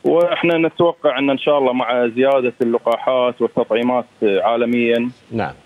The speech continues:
Speaker 1: آه، صحيح ان هناك المتحورات وهذه تشكل نوعا ما، آه، هاجس على الاسواق،
Speaker 2: مهم.
Speaker 1: لكن الان عندنا خبره في مجال الاتفاقيه ومرونه في هذه الاتفاقيه بشكل كبير، بحيث ان نقدر نرفع الانتاج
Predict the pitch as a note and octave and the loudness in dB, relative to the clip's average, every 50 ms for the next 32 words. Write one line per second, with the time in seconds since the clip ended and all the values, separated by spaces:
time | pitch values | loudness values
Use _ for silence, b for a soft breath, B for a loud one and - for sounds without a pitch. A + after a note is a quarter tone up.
0 | _ - A2 A2 A2 G#2+ G#2 G2+ G2+ G2+ F#2+ - C3 C3+ D#3 D#3+ C#3 C#3 C#3+ C3 | _ -4 0 0 2 4 4 4 4 2 2 0 -2 0 0 -2 0 0 0 0
1 | A#2+ C3 C3+ B2 - - A#2 A#2 G#2+ - G#2+ B2 A#2 G#2+ A2 A2+ A#2 A#2+ A#2+ - | 2 0 -2 -2 -2 -2 -2 -2 -2 -2 -2 -2 0 0 0 0 0 -2 -2 -2
2 | A2+ A2 A2 A2+ - - - B2+ A#2 - - B2 G#2+ A2 A2 G2+ G#2 A2+ A2 A2+ | -2 -2 -2 -2 -4 -4 -4 -6 -6 -4 -4 -4 -2 -2 -2 0 -2 -2 0 0
3 | A2+ A2 G#2+ G2+ - G#2 G2+ G2 G2 F#2+ - - - - - - - - - G#2+ | 0 0 0 0 0 0 2 2 0 0 -4 -10 -20 -20 -20 -20 -20 -16 -8 -4
4 | A#2 B2+ C3 B2 A#2 A2 A2 A#2 A2 - - F#2 G2 G#2+ G2+ G#2 G#2 G#2+ G#2 - | -2 -2 -2 -2 -4 -4 -4 -6 -6 -4 -4 -2 0 2 2 0 -2 -4 -8 -4
5 | A2+ G#2+ A#2 C#3+ E3 - - - - _ _ G2 F2+ F2+ - E3 E3 E3 D#3+ - | -2 0 0 0 -2 -6 -10 -20 -20 _ _ -14 -10 -4 -2 0 0 0 0 -2
6 | - E3+ D#3+ D3+ - B2+ C#3 A#2 C#3+ D#3+ D3+ C3+ A#2+ C3+ C3+ C#3+ C#3+ C3+ B2 - | -2 0 0 2 2 0 0 2 0 0 0 0 0 0 0 0 0 0 0 0
7 | - D3 C3+ B2+ B2+ A#2+ - - A#2+ A#2 A2+ G#2+ A2 B2+ A#2+ A#2 A2 G#2 - - | -2 -2 0 0 -2 0 0 0 0 0 0 0 2 0 2 0 0 -2 -4 -6
8 | A#2 G#2+ B2 A2+ A2 - - A#2+ A#2+ A#2 A#2 A2+ A2 G#2+ G#2+ A2 A2+ B2 C#3 D3 | -4 -2 -2 -2 -2 -2 -2 0 2 2 2 2 2 2 2 2 2 2 2 2
9 | C#3+ B2+ A2+ - A2+ G#2 A2 G#2+ A2 G#2 G2+ - - G#2 A2+ A2 - - A#2 A2+ | 2 0 0 0 0 0 0 -2 -2 -6 -8 -12 -4 -2 -2 -2 0 0 0 2
10 | G#2+ G#2 G2 - - B2+ A#2+ - B2+ A#2 - B2 A#2 A#2+ A#2+ A#2+ A#2+ A#2+ - - | 2 2 0 0 -2 -4 -2 -2 -2 -2 -2 0 0 2 2 2 2 0 -4 -10
11 | _ _ _ _ _ _ _ - A2 A2 - B2 A#2 A#2+ A#2 A#2 A2 G#2 A2 G#2 | _ _ _ _ _ _ _ -4 -2 -2 -2 -2 0 0 0 0 0 0 0 0
12 | A2+ C3 C#3 C3+ - C#3 B2 B2+ B2 A#2 A#2+ A2+ - B2+ B2 B2 B2 A#2+ | 0 0 0 -2 -2 -2 -2 0 0 -2 -4 -2 0 0 0 2 0 0